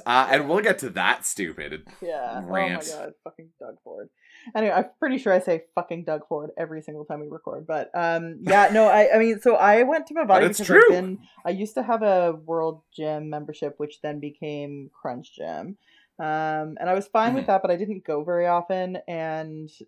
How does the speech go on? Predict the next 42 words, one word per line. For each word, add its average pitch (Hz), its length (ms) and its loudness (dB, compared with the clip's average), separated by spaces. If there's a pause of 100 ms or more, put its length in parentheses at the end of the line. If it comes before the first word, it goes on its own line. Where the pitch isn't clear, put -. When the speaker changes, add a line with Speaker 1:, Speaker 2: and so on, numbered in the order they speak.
Speaker 2:
then 165 160 -2
I, 160 560 -6 (320)
a 170 60 -10 (100)
friend 180 200 -2
of 180 80 -4
mine 165 220 -6
got 160 140 -4
a 156 40 -8
Movati 156 560 -6
membership 160 480 -12
on 147 100 -10
a 147 60 -14
discount, 185 440 -8
so 160 80 -8
I - 20 -8
was 156 100 -10
like, 143 220 -14
"Oh, 185 300 -2 (180)
I'll 160 140 -8
go - 120 -12
too." 185 440 -4 (360)
And 165 120 -6
I 165 80 -2
went 175 400 -4
to 233 60 -8
Movati 196 280 0
and 180 80 -8
was 170 100 -8
like, 156 140 -4 (140)
"Ooh, 170 440 -6
I 165 40 -4 (160)
really 180 280 -8
like 156 440 -8
the 170 60 -8
facilities, 208 920 -10 (400)
and 165 400 -6
it 175 160 -10
makes 170 260 -10
me 185 240 -10
want 156 380 -8
to 160 100 -12
go." - 540 -8